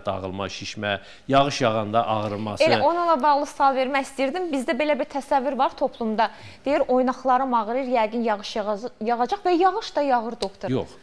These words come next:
Speaker 1: Yəni, sinoptik insanlar
Speaker 2: Bəli,
Speaker 1: onu hiss
Speaker 2: meteo
Speaker 1: edən,
Speaker 2: həssas insanlar.
Speaker 1: meteo həssas insanlar, bu, bunun revmatizmlə əlaqəsi yoxdur. Mən demirəm, elə adam yoxdur.
Speaker 2: Bəli.
Speaker 1: Elə
Speaker 2: Amma
Speaker 1: insanlar
Speaker 2: revmatizmlə əlaqəsi yoxdur.
Speaker 1: Revmatizmlə əlaqəsi
Speaker 2: Bəli.
Speaker 1: yoxdur. Revmatik xəstəliklərlə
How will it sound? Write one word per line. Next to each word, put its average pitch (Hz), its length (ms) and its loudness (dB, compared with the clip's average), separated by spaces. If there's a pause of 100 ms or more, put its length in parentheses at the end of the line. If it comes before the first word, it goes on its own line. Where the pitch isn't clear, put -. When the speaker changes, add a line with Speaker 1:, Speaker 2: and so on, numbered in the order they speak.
(140)
Speaker 1:
Yəni, 110 400 -4
sinoptik 131 640 -4
insanlar 110 500 -4
Speaker 2:
Bəli, 247 160 0
Speaker 1:
onu 131 140 0
hiss 113 160 -4
Speaker 2:
meteo 240 320 4
Speaker 1:
edən, 277 80 2
Speaker 2:
həssas 269 320 -4
insanlar. 208 160 -2
Speaker 1:
meteo 147 320 4
həssas 143 400 0
insanlar, 123 640 0
bu, 196 140 2 (520)
bunun 185 240 4
revmatizmlə 151 920 4 (100)
əlaqəsi 143 540 6
yoxdur. 107 400 0 (200)
Mən 131 200 2
demirəm, 180 320 6
elə 120 100 8
adam 104 240 2
yoxdur. 87 320 -8
Speaker 2:
Bəli. 240 220 -6 (260)
Speaker 1:
Elə 131 140 4
Speaker 2:
Amma 320 80 6
Speaker 1:
insanlar 440 340 8
Speaker 2:
revmatizmlə 330 440 -2
əlaqəsi 185 360 -8
yoxdur. 101 160 -4
Speaker 1:
Revmatizmlə 196 680 8
əlaqəsi 139 340 6
Speaker 2:
Bəli. 131 140 2
Speaker 1:
yoxdur. 127 240 0
Revmatik 170 400 4
xəstəliklərlə 175 760 6